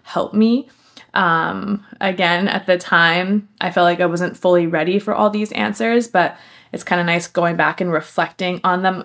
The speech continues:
where I am today, because now I'm able to dissect what I ha-, learned from those ceremonies a bit more in the space that I am in now. That's why I feel like it wasn't wasted, because it's kinda cool to go back to those, um, visuals that I had, and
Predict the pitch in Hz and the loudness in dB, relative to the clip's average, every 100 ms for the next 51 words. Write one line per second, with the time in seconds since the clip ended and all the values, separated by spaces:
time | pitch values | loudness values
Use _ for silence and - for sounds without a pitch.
0 | - 160 175 160 - 160 170 - 170 160 | -12 -4 0 0 -2 -6 -6 -4 -2 0
1 | 180 180 185 165 156 165 165 165 175 - | -2 -2 -4 -2 -4 -4 -4 -4 -4 0
2 | 170 165 170 _ _ _ - 175 - 117 | 0 0 -4 _ _ _ -2 -2 0 -2
3 | - - - - _ _ _ 185 180 175 | -2 -12 -14 -16 _ _ _ -2 2 2
4 | 165 170 175 175 _ _ _ - - 185 | 2 0 -6 -8 _ _ _ -14 -2 0
5 | 190 - 233 233 233 233 226 226 233 233 | 0 0 2 2 0 -2 0 2 2 2
6 | 185 180 - 180 165 196 302 - _ _ | -2 -2 -2 -4 0 0 0 -6 _ _
7 | _ _ _ _ - 190 180 - 175 175 | _ _ _ _ -8 -4 -4 0 0 2
8 | 175 165 170 170 147 165 185 - 175 175 | 0 0 -2 -2 0 0 0 0 -2 0
9 | 170 165 170 170 160 160 151 160 214 202 | -2 -2 -2 -2 -6 -4 -4 -2 -2 -2
10 | 165 202 - 185 180 - 180 165 180 175 | -6 -8 -6 -4 -4 -4 -4 -2 0 2
11 | 143 113 - 175 175 180 175 - - - | 2 0 -2 0 2 2 0 -8 -20 -20
12 | - - - 175 170 170 - 196 - - | -20 -20 -6 -4 -2 -6 -10 -12 -14 -20
13 | _ _ _ _ _ _ _ _ - 196 | _ _ _ _ _ _ _ _ -4 -2
14 | 180 180 180 170 170 165 160 165 160 165 | 4 4 4 0 0 0 0 0 -2 -6